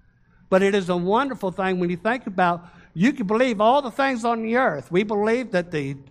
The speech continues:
the, uh, of the hurricanes to the shiny skies that we had, blue skies, Carolina blue skies. We believe all these things. What happens if you do this, this happens.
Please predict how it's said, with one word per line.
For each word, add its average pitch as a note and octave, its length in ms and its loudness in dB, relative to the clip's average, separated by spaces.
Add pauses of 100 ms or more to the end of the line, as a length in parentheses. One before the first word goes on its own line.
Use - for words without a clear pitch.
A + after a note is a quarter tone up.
(240)
the, D#3 100 0
uh, D3+ 460 -2
of D#3 120 -2
the D3 80 -6
hurricanes A3 800 -2
to C3+ 260 -6 (260)
the D3 160 -6
shiny G#3 440 0
skies A3 420 2
that A3 100 -10
we F#3+ 120 -4
had, G3+ 320 2
blue G#3+ 220 2
skies, A3 440 2
Carolina A3+ 540 0
blue G#3 260 0
skies. G#3+ 480 0
We G3 120 -2
believe G#3 340 0
all A3+ 220 4
these A3 220 -4
things. A3+ 340 0
What F#3 180 0
happens G#3+ 420 -2
if F#3+ 140 -6
you F#3 80 -2
do F3 200 0
this, G#3+ 360 -2
this G#3 260 -2
happens. A#3 600 -4